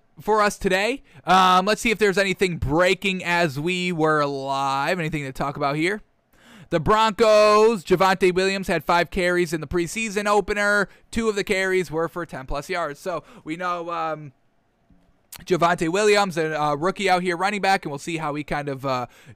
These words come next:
does the running back room. We know it's gonna be running back by committee with Melvin Gordon, Javonte Williams in the third.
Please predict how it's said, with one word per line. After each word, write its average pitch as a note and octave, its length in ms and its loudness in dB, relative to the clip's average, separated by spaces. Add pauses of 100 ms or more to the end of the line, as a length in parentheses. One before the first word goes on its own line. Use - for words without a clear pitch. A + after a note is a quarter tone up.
does D#3 360 0
the D#3+ 100 -6
running D#3 240 -2
back C#3+ 180 -6
room. F3+ 280 -2
We D#3 60 -8
know D3 260 -2
it's D3 100 -10
gonna D3 160 -10
be C3+ 160 -6
running C3+ 320 -8
back C3+ 180 -6
by C#3 140 -6
committee D3 400 -6
with C3+ 180 -10
Melvin B2+ 320 -10
Gordon, F3+ 380 -2
Javonte C3 400 -8
Williams D3+ 420 -8
in A#2+ 80 -14
the - 120 -14
third. E3+ 680 -4